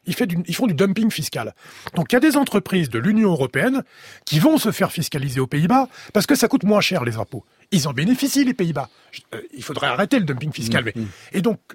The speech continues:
Speaker 1: eux, ils bénéficient de ça, et quand il s'agit d'être solidaire, il n'y a plus personne. Donc, c'est pas normal. Donc là, il y a une discussion au niveau des États. J'espère que ça va se débloquer, mais, vous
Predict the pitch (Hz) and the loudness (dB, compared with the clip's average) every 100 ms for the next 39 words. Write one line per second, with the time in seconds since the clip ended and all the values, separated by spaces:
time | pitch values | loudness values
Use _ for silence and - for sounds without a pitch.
0 | - 302 254 139 135 277 269 - 214 185 | 2 4 4 0 0 2 2 0 -4 -4
1 | - 262 285 - _ - - 247 240 214 | 0 0 0 -4 _ -8 -2 0 0 -2
2 | 185 190 180 185 202 254 202 202 175 151 | 0 0 -2 0 0 2 0 0 -2 -4
3 | 165 254 233 - 185 123 117 92 - - | -2 -2 -2 0 0 0 -6 -8 -14 -18
4 | - - 143 277 269 196 175 - 202 - | -8 -4 2 4 6 4 2 0 0 0
5 | 185 143 131 135 123 120 120 240 254 - | -2 -2 -2 -2 -2 -2 2 2 0 -6
6 | - - - 120 233 - 240 - 160 151 | -20 -20 -10 0 2 4 2 0 -4 -4
7 | 131 113 123 143 - 269 202 | -4 -4 -2 -2 0 2 2